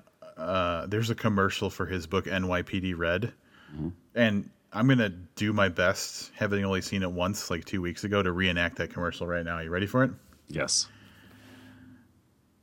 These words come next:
Speaker 1: We all know about N Y P D Blue, but my book is N Y P D Red.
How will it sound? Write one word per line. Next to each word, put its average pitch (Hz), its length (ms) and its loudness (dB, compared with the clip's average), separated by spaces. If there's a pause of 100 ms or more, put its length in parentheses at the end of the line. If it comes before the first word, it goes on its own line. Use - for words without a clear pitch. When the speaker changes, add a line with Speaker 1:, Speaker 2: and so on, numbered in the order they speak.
Speaker 1:
We 123 160 6
all 120 180 8
know 104 280 4
about 90 440 2
N 95 200 -2
Y 90 180 0
P 95 200 -4
D 87 220 -2
Blue, 87 500 -6 (1200)
but 85 400 2 (220)
my 90 260 0
book 92 400 -2 (540)
is 87 380 -4
N 90 260 -2
Y 85 220 0
P 90 180 -4
D 85 180 -4
Red. 80 380 -2